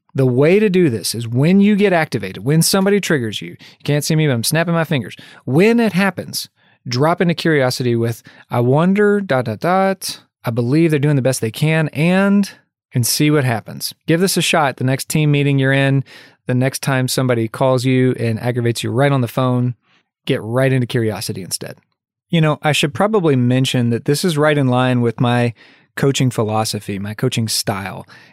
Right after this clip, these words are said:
and how I coach the coaches on our team, how to operate with our clients. We don't really wanna have all the answers, 'cause we don't have all the answers. We're humans.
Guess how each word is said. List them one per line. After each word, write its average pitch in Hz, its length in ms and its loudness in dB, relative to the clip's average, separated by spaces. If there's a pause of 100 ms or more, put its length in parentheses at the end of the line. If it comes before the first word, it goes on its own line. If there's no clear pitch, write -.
and 123 140 0
how 120 160 2
I 120 80 0
coach 117 340 -2
the 127 160 -4
coaches 131 320 -2
on 117 140 -4
our 160 120 0
team, 110 320 -6 (460)
how 139 300 0
to 135 160 0
operate 127 300 0
with 120 100 -2
our 123 100 2
clients. 123 500 -4 (360)
We 220 560 0 (180)
don't 165 300 2
really 156 240 4
wanna 143 180 2
have 135 300 0
all 123 120 4
the 113 220 2
answers, - 540 -6
'cause 175 160 0
we 185 100 2
don't 190 280 2
have 131 180 2
all 104 100 -2
the 98 160 -10
answers. - 420 -12 (460)
We're 143 400 0
humans. 170 580 0